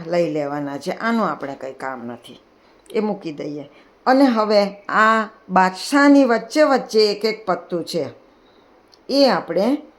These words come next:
જોઈએ. આ ચારેય બાદશાહ એવી રીતે રહ્યા છે કે વચ્ચે, વચ્ચેનું પત્તું ક્યાંય આડું અવળું ન જાય એમ આ ચારેય બાદશાહે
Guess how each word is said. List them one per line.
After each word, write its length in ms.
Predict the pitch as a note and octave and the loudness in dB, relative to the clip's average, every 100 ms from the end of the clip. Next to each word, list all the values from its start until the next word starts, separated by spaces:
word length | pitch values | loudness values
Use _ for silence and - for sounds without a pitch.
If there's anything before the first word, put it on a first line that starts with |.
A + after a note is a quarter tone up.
| - | -14
જોઈએ. 440 | - E3+ C3+ A#2 A2+ _ _ - | -6 -6 -6 -12 -18 _ _ -10
આ 80 | D#3 | -8
ચારેય 500 | D#3 F#3 F#3+ A3 A#3 | -2 -2 2 6 6
બાદશાહ 480 | G#3+ A3 - - F#3+ | 4 0 -2 -2 0
એવી 280 | F#3+ A#3 | 0 0
રીતે 340 | C#4+ D4+ D4+ C#4 | 0 0 4 4
રહ્યા 220 | C4 B3 | 4 2
છે 180 | - A#3 | 0 0
કે 140 | - | 0
વચ્ચે, 480 | G#3 G#3+ G#3+ A#3+ A3+ | 0 -2 0 -2 0
વચ્ચેનું 580 | G3+ G#3+ - A#3+ A#3 G3 | -2 -4 0 0 0 -2
પત્તું 340 | G#3 G#3 A3+ | -6 -4 -4
ક્યાંય 220 | A#3 G#3+ | -2 0
આડું 420 | G3 F3 A3 B3+ A#3+ | 0 -2 2 6 6
અવળું 260 | A3+ A#3 | 6 0
ન 220 | G#3+ G#3 | 2 0
જાય 260 | F#3 F#3 E3 | 2 0 -2
એમ 480 | E3 A#3 C4 A#3 F#3 - _ - _ - | 2 4 6 4 -2 -10 _ -20 _ -8
આ 60 | |
ચારેય 480 | F#3 A3 G#3+ A3+ A3 | -4 0 2 2 2
બાદશાહે 680 | G3+ F#3+ F#3+ F#3+ F#3+ G3+ A3+ | 2 0 0 0 2 2 0